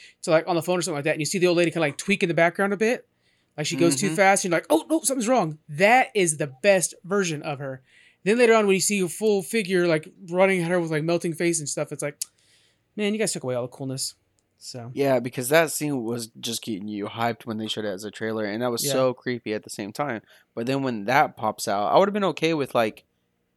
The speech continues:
Speaker 2: the old lady looking like that with the normal size of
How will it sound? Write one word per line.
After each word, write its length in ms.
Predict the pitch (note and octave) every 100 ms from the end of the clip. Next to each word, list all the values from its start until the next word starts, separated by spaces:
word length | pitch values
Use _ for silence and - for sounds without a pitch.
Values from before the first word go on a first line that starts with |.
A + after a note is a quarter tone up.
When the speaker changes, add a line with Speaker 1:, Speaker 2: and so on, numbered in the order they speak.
| -
Speaker 2:
the 80 |
old 240 | A2 C#3 C#3+
lady 220 | C3+ B2
looking 460 | G#2+ A2 B2 D3 C#3+
like 220 | C#3+ -
that 400 | C3+ C#3 C#3 -
with 160 | A#2 A#2 _ -
the 100 | A#2
normal 400 | A#2 A2+ A2+ A2
size 720 | - - G#2+ C3+ E3+ F3+ - F3 -
of 180 | F#3